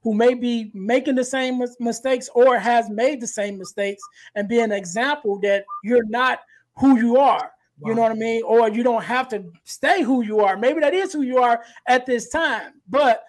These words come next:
Speaker 1: there are some steps that you can take and some things that you can do to become a different person. So like you said, when you're looking back four, five years from now, you can say, "Yeah,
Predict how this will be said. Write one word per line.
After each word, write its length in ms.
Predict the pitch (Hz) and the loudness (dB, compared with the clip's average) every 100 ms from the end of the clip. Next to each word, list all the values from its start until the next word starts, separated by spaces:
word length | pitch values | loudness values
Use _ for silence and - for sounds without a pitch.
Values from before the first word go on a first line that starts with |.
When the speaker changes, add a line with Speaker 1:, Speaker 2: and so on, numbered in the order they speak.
| _ _ - | _ _ -2
Speaker 1:
there 200 | 233 240 | 0 0
are 60 | |
some 300 | 226 226 214 | -6 -10 -10
steps 360 | - 247 269 269 | -6 -4 -4 -4
that 200 | 233 247 | -2 -2
you 100 | 233 | -4
can 140 | 214 - 247 247 | -6 -8 -2 -2
take 100 | 480 - - - | -2 -14 -14 -6
and 140 | 208 | -6
some 140 | 208 196 | -6 -6
things 240 | 247 247 | -2 -2
that 160 | 226 247 | -4 -8
you 80 | 240 | -8
can 160 | 208 | -8
do 360 | 196 262 240 208 - | -8 -6 -8 -10 -16
to 80 | |
become 380 | 190 196 233 226 | -14 -8 -6 -4
a 60 | 202 | -6
different 500 | 165 247 262 226 - | -4 -4 -4 -8 -4
person. 440 | 233 220 202 175 - _ | -4 -4 -8 -14 -16 _
So 160 | - 208 | -10 -4
like 220 | 208 214 | -4 -4
you 80 | 226 | -8
said, 240 | - 262 214 | -6 -4 -4
when 160 | 208 | -6
you're 160 | 226 233 | -8 -2
looking 300 | 240 240 226 | -2 -2 -2
back 320 | 240 220 - | -2 -2 -2
four, 200 | 233 226 | -2 -2
five 340 | 226 220 208 214 | -2 -2 -2 -4
years 300 | 254 247 - | -4 -6 -8
from 100 | 208 | -10
now, 180 | 202 185 | -8 -10
you 140 | 208 | -12
can 100 | 202 | -16
say, 200 | - 196 | -12 -10
"Yeah, 240 | 220 208 | -6 -8